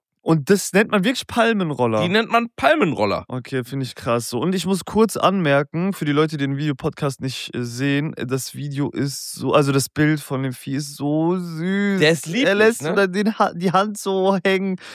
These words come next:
Speaker 1: Das ist so süß. Und, äh, ich verstehe diese Bär-Assoziation, weil sein Kopf,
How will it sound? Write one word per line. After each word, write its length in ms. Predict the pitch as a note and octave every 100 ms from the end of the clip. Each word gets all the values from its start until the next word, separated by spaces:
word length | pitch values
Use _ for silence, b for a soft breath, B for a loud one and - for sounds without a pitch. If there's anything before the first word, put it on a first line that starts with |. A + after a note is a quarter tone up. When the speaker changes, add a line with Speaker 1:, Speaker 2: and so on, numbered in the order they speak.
| -
Speaker 1:
Das 120 | D#3
ist 80 | D3
so 100 | F#3+
süß. 220 | F#3 G#3+ B B B
Und, 360 | - G#3+ A3 -
äh, 220 | E3+ E3+
ich 160 | D#3+ -
verstehe 400 | F3 - F#3+ F#3
diese 240 | E3+ D3+
Bär-Assoziation, 1120 | C3+ F3+ F#3+ F3+ F3+ - F#3+ F3+ - F3+ E3+
weil 160 | C#3+ D3+
sein 320 | C#3+ D3+ C#3+
Kopf, 540 | - - A3 - -